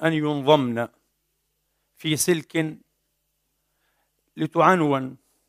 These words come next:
جميعًا بعنوان نقد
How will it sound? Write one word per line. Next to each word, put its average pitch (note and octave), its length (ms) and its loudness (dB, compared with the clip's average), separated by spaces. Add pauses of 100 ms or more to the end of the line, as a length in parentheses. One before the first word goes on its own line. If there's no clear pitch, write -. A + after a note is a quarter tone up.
(280)
جميعًا D3 460 0
بعنوان D3 920 2 (1400)
نقد E3 580 -2